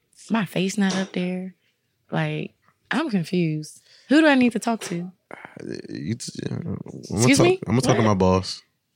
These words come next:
Speaker 1: You are the boss.
Speaker 2: My inner self.
Speaker 1: Oh, okay.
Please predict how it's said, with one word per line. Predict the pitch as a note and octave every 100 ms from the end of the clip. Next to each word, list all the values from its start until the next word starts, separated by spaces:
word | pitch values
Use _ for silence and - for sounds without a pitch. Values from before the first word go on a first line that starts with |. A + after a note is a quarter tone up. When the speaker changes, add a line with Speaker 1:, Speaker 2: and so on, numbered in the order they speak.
| _ _ _ _ _
Speaker 1:
You | G3+ C4+ -
are | - C#4+ E4
the | A3+
boss. | F3+ D#3+ E3 - - - - - - - - _ _ _ _ _ _ _ _ - - - _
Speaker 2:
My | -
inner | - - -
self. | - - A2+ G2 - - - _ _ -
Speaker 1:
Oh, | F#3+ D#3
okay. | D#3 - F#3